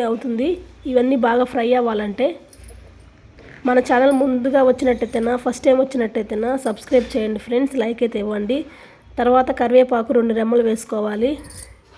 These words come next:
కరివేపాకు కూడా బాగా ఫ్రై అవ్వాలి ఆయిల్లో ఒక ఫైవ్ మినిట్స్ అన్నా. కరివేపాకు కూడా బాగా ఫ్రై అయిన తర్వాత నేనైతే ఒక అర, అర టీ స్పూన్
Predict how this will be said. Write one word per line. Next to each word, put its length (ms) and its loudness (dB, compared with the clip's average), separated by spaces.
కరివేపాకు 520 4
కూడా 220 4
బాగా 200 2
ఫ్రై 120 0
అవ్వాలి 320 0
ఆయిల్లో 400 2
ఒక 140 -8
ఫైవ్ 200 0
మినిట్స్ 360 -2
అన్నా. 200 -4
కరివేపాకు 540 2
కూడా 120 0
బాగా 260 0
ఫ్రై 160 -2
అయిన 220 0
తర్వాత 400 -4
నేనైతే 480 6
ఒక 160 -4
అర, 80 2
అర 60 -4
టీ 80 4
స్పూన్ 260 0